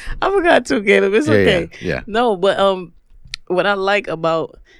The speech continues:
Speaker 1: I'm not gonna lie, what I like about you is, like, you're just so, you're able to be so open.
Speaker 2: Oh, thank you.
Speaker 1: Like, I, I went to school away,
Speaker 2: Mm.
Speaker 1: so a lot of my white friends were open with each other. Like, they were
Speaker 2: Mm-hmm.
Speaker 1: open with us.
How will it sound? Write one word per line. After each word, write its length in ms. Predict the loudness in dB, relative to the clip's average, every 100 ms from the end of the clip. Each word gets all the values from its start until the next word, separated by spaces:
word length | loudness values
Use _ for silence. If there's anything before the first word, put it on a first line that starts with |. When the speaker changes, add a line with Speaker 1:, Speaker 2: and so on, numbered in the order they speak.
| -12
Speaker 1:
I'm 80 | -8
not 140 | -6 -6
gonna 160 | -8
lie, 180 | -6 -6
what 120 | -4 -4
I 40 |
like 220 | -6 -10
about 260 | -8 -8 -8
you 380 | -8 -8 -8 -12 -10
is, 260 | -10 -8
like, 240 | -8 -8 -10 _ -10
you're 160 | -8 -6
just 240 | -6 -6
so, 320 | -6 -8 -10 -4
you're 180 | -4 0
able 280 | -2 -4 -8
to 140 | -10
be 140 | -8 -8
so 220 | -8 -8
open. 540 | -8 -10 -10 -12 -14 -8
Speaker 2:
Oh, 140 | -6 -6
thank 240 | -8 -8
you. 40 |
Speaker 1:
Like, 100 | -4
I, 240 | -2 -2 -4 -4
I 100 | -2
went 200 | -2 -6
to 60 | -10
school 640 | -8 -6 -6 -6 -10 -16 _ _ _ _ _ _ _ -6
away, 600 | -4 -4 -4 -6 -10 -18 _ -16
Speaker 2:
Mm. 200 | -12 -8
Speaker 1:
so 140 | -6
a 20 |
lot 220 | -4 -4 -4
of 60 |
my 100 | -6
white 220 | -6 -8
friends 240 | -10 -12 -10
were 120 | -8
open 280 | -8 -8 -10
with 180 | -10 -14 -20 -14
each 280 | -12 -10 -8
other. 180 | -8 -8
Like, 240 | -10 -10 -10
they 160 | -4 -2
were 60 |
Speaker 2:
Mm-hmm. 80 | -2
Speaker 1:
open 160 | -4 -6
with 160 | -4
us. 340 | -4 -6 -8